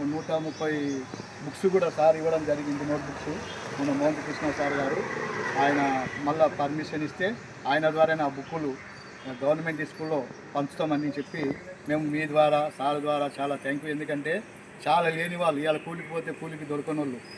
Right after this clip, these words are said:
పిలిచి, "సార్ నాకు ఛాయ్ తాపుకుంటూ ఏం లక్షణం చెప్పంటే ఈ విధంగా సార్" అని అంటే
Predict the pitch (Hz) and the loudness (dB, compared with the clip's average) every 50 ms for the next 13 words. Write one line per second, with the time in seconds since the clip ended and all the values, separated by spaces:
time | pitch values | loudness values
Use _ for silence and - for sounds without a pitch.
0 | - - - - - - 180 180 - - 220 196 156 156 - - - - - - | -14 -14 -14 -10 -6 -6 -4 -4 0 4 4 4 4 2 -6 -8 -12 -14 -14 -16
1 | - - - - 151 170 190 196 180 175 175 175 160 160 139 - 160 175 196 202 | -18 -12 -2 4 8 10 10 8 8 6 4 4 4 2 -4 2 6 8 8 8
2 | 185 185 185 - - 190 185 180 180 175 180 180 175 - - - 185 165 - 175 | 8 4 2 0 -4 -8 -4 -2 -2 -2 -2 -2 -4 -6 -6 -6 -8 -8 -6 -6
3 | - - 175 170 170 175 175 170 165 165 170 180 185 180 175 156 - 165 160 160 | -6 -2 -2 -4 -2 -2 -4 -4 -4 0 0 0 0 0 -2 -2 0 0 0 0
4 | 160 160 165 170 202 185 185 | 0 -2 -2 -2 -2 -2 -2